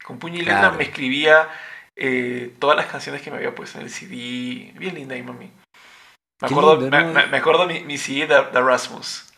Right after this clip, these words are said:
Speaker 1: Clarísimo.
Speaker 2: Bien, ¿ah?
Speaker 1: Me, me, me, me, digamos, encima del, de la marca del C D me ponía, pues, de Rasmus, cómo se llamaba el disco, Dead Letters, me acuerdo,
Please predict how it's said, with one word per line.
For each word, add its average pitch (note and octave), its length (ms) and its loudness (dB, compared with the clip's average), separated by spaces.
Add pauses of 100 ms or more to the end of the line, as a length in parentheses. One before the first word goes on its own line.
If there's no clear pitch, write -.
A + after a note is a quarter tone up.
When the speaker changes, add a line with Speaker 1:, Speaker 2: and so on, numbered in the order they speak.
(600)
Speaker 1:
Clarísimo. B2+ 600 -4
Speaker 2:
Bien, D3 460 0
¿ah? C#3+ 400 -8 (200)
Speaker 1:
Me, B2 180 -8
me, C3+ 320 -4
me, B2+ 120 -4
me, A#2+ 360 -10 (180)
digamos, C#3+ 380 -4 (560)
encima E3+ 480 4
del, B2+ 560 0 (500)
de D3 120 -2
la C3 120 4
marca F3+ 360 6
del D3 120 6
C C3+ 160 -2
D D3+ 140 0
me F3+ 140 2
ponía, C#3+ 340 -2
pues, C3 160 -8
de B2+ 80 -2
Rasmus, B2 920 2
cómo B2+ 220 -6
se B2+ 120 -8
llamaba B2+ 260 -6
el A#2+ 140 -8
disco, B2+ 480 -2
Dead C3+ 220 0
Letters, C3 400 2
me B2+ 60 -2
acuerdo, B2+ 520 0